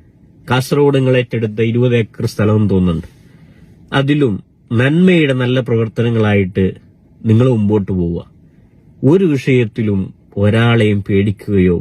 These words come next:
പതറുകയോ, നിങ്ങളെ വഴിയിൽ നന്മയുണ്ടെങ്കിൽ ഒരാളെയും പേടിക്കേണ്ട. അത് കേരളത്തിൽ പ്രത്യേകം മലയാളികളുടെ ഒരു അസുഖമാണത്. ആരെങ്കിലും നന്മ, നല്ല പ്രവർത്തനങ്ങൾ ചെയ്ത് ജനങ്ങൾ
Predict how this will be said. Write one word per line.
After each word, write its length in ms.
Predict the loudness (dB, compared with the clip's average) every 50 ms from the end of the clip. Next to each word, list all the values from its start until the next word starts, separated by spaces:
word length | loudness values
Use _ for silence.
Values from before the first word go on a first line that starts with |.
| -6 -10 -6 -2
പതറുകയോ, 440 | -2 0 0 2 2 2 2 2 2
നിങ്ങളെ 480 | 2 2 2 2 2 0 2 2 2 2
വഴിയിൽ 500 | 2 2 2 2 2 2 2 2 0 0 -2 -6 -14 -20 -20 _ -4
നന്മയുണ്ടെങ്കിൽ 920 | -2 0 0 0 0 0 0 2 2 2 0 0 0 0 0 0 -2 -2 -4 -4 -8 _ _ _ -6
ഒരാളെയും 480 | -2 0 0 0 0 0 0 0 0 0
പേടിക്കേണ്ട. 420 | -2 -2 -4 -6 -8 -12 -18 -18 -20 -20 _ _ _ _ _ _ _ _ _ _ _ _ -20 _ -20 -20 -12 -6 -2
അത് 80 | -2 -2 0 0
കേരളത്തിൽ 540 | -2 0 0 0 0 0 -2 -2 -4 -6 -6
പ്രത്യേകം 360 | -4 -4 -2 0 0 0 2 2
മലയാളികളുടെ 720 | 0 0 0 0 0 2 2 2 2 2 2 0 0 0
ഒരു 140 | 0 -2 -2 -4 -4
അസുഖമാണത്. 680 | -6 -6 -4 -2 0 0 0 0 -2 -4 -8 -10 -14 _ _ _ _ _ _ _ _ _ _ _ _ _ _ _ _ _ _ _ -20 _ -20 _ _ _ _ _ -20 -20 -20 _ -20 -20 -10 _ 0 0 0
ആരെങ്കിലും 560 | 2 0 0 0 0 0 0 0 0 0 0 0
നന്മ, 420 | -2 -2 -2 -2 -2 0 0 0 0 -2 -6 -6 -4 -2
നല്ല 240 | -2 0 0 0 -2
പ്രവർത്തനങ്ങൾ 640 | -2 -2 -4 -4 -4 -4 -4 -4 -4 -2 0 0 -2
ചെയ്ത് 480 | -2 -2 -2 -2 0 0 0 0 0 -2 -2 -6 _ _ _ _ _ _ _ _ _ _ _ _ -6
ജനങ്ങൾ 600 | -4 0 0 0 0 0 -2 -2 0 0 0 0